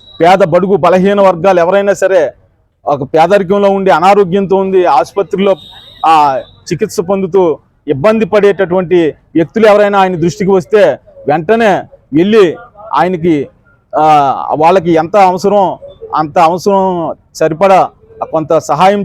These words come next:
చేసి, నేనున్నానని ఒక భరోసా ఇచ్చి, ఆ సందర్భంలో కులం గాని, మతం గాని, పార్టీ గాని, ప్రాంతం గాని ఏమీ చూడకుండా ఎవరైతే కష్టాల్లో ఉన్నారో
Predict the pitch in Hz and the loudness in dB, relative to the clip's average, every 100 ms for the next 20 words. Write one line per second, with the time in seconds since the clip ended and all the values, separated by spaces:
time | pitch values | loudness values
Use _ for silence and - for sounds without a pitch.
0 | 196 185 185 165 - - - 165 185 190 | 0 0 0 -2 -4 -10 -4 -2 0 0
1 | 202 208 196 165 123 151 202 196 214 202 | 0 0 -2 -4 -2 0 2 2 0 0
2 | - 190 143 - _ _ - 156 160 165 | -2 -4 -4 -10 _ _ -2 0 0 -2
3 | 190 180 208 214 180 127 _ _ 160 190 | 0 0 0 2 0 0 _ _ -2 0
4 | 214 214 202 196 170 156 208 214 208 196 | 2 2 2 0 -4 -2 0 2 0 0
5 | 165 175 160 214 208 202 185 - 165 196 | 0 0 0 -2 0 -2 -4 0 0 0
6 | 202 208 202 185 180 220 214 208 196 202 | -2 0 0 0 0 0 0 -2 0 0
7 | 190 135 - _ _ - 147 202 196 202 | 2 0 -2 _ _ -4 0 0 0 -4
8 | 165 - 214 220 220 208 196 165 | -4 0 4 4 2 2 2 0